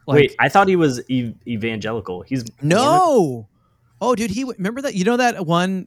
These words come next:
Speaker 1: uh,
Speaker 2: He's a
Speaker 1: Mormon
Speaker 2: Mormon.
Speaker 1: church?
Speaker 2: He, he was a Mormon out in Vegas, dude.
Speaker 1: Dude, he's a, oh, he's a hardcore Mor-, dude.
Speaker 2: Uh,
Speaker 1: You know that one, uh, uh, what, that one Mormon church, the really beautiful one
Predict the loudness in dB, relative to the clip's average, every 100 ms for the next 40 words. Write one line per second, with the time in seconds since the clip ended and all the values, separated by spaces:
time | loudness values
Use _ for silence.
0 | -4 0 2 4 6 6 6 6 4 0
1 | -4 -6 0 2 4 4 2 2 2 0
2 | 0 -4 -4 -4 -6 -10 -12 -12 -14 _
3 | _ _ _ -2 0 0 -2 -2 -4 -2
4 | 0 0 -2 -4 -4 -4 -2 -4 -4 -4
5 | -2 -2 -2 -4 -2 2 2 2 0 0
6 | 0 0 -6 -14 _ -4 -4 -4 -8 -6
7 | -4 -6 -10 -4 -2 -2 -2 -6 -6 -8
8 | -12 -6 -2 0 0 0 -2 -2 -2 0
9 | 0 0 0 0 2 2 2 -2